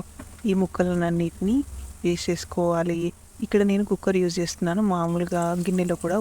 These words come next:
ఉడికించుకోవచ్చు. ఈ ముక్కలు మునిగేంత నీళ్లు పోసుకొని, కుక్కర్ లిడ్ పెట్టేసుకొని, స్టవ్ ఆన్ చేసుకొని,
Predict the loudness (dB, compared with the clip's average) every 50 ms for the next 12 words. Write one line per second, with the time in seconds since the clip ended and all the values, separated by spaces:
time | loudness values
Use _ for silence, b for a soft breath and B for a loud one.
0 | 0 0 0 0 0 -2 -2 -2 -4 -2 -2 -2 -2 -4 -4 -4 -2 -2 -2 -4
1 | -6 _ -14 -20 _ _ _ _ _ _ -6 -2 0 2 2 2 2 2 0 -4
2 | -8 _ _ _ _ _ _ _ _ _ _ _ _ 2 2 4 4 4 4 6
3 | 4 4 4 4 2 0 -2 -8 -20 -20 _ -10 -4 0 2 2 4 4 4 4
4 | 2 2 2 2 2 2 2 2 0 0 -2 -2 -2 -4 -4 -4 -2 -2 -2 -2
5 | -4 -4 -6 -8 _ _ _ _ _ _ 0 0 0 2 2 2 2 4 4 2
6 | 0 -2 -4 _ -2 -2 0 0 0 -2 -2 -4 -2 -2 0 0 0 0 -2 -2
7 | -2 -4 -6 -8 -14 -20 -20 -20 -20 -18 -14 -12 -12 -4 0 2 4 4 4 4
8 | 2 2 2 0 -2 0 0 0 0